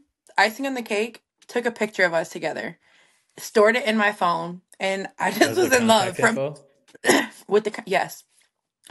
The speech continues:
Speaker 1: Which also helped when I woke up the next morning 'cause I didn't re-, <laughs> hardly remember too much. <laughs>
Speaker 2: We've all been there.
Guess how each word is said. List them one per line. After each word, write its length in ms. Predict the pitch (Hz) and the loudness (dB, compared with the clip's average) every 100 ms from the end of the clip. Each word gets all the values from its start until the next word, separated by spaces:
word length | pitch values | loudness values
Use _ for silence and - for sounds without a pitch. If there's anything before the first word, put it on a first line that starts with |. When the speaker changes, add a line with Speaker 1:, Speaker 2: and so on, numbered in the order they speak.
| - _ _ | -20 _ _
Speaker 1:
Which 200 | 208 233 | 0 2
also 300 | 208 214 220 | 2 2 2
helped 260 | 208 185 - | -2 -4 -4
when 140 | 185 | 2
I 80 | 180 | 2
woke 180 | 180 175 | 2 0
up 100 | 170 | -4
the 80 | 165 | -4
next 200 | 165 - | -6 -4
morning 180 | 165 160 | -8 -8
'cause 80 | 170 | -6
I 120 | 156 | -8
didn't 340 | 151 170 156 - | -6 -8 -8 -10
re-, 80 | |
<laughs> 20 | - | 0
hardly 400 | 180 202 247 180 | 2 2 0 -2
remember 400 | 185 180 180 180 | -4 -4 -2 -2
too 160 | 214 | 0
much. 340 | 214 240 - - - - - - | 2 2 0 -12 -18 -16 -16 -2
<laughs> 60 | 214 220 302 - 247 226 269 247 | 0 2 2 0 -4 0 -2 0
Speaker 2:
We've 180 | - 113 | -2 0
all 260 | 123 139 135 | 2 4 4
been 280 | 123 139 135 | 2 0 -2
there. 440 | 110 95 98 | -6 -6 -10